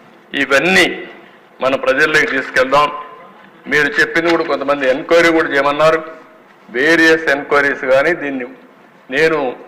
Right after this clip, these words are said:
ఎప్పుడు కూడా పొలిటికల్ విక్టిమైజేషన్ నా జీవితంలో ఎప్పుడూ లేదు. కానీ తప్పు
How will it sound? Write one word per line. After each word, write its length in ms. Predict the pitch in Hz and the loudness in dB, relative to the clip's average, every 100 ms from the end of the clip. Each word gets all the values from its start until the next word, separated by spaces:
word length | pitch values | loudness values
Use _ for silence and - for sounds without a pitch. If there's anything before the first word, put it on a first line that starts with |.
| - - _ - - - 135 | -20 -20 _ -20 -20 -8 -8
ఎప్పుడు 280 | 139 160 165 | -4 0 2
కూడా 140 | 160 156 - - | 2 0 -4 -2
పొలిటికల్ 580 | 156 165 165 160 156 147 | -2 0 -2 0 -2 -2
విక్టిమైజేషన్ 720 | 139 - 143 135 131 135 - 127 | -10 -8 -6 -4 -4 -8 -6 -6
నా 60 | 120 117 | -4 -6
జీవితంలో 400 | 135 135 135 123 | -8 -4 -2 -2
ఎప్పుడూ 240 | 117 127 120 107 | -4 -6 -6 -8
లేదు. 180 | 104 101 - - _ _ _ _ _ _ _ _ _ _ _ _ - | -12 -16 -20 -20 _ _ _ _ _ _ _ _ _ _ _ _ -6
కానీ 220 | 131 139 131 - | -2 -2 -4 -2
తప్పు 300 | 139 - 190 | -2 -2 -6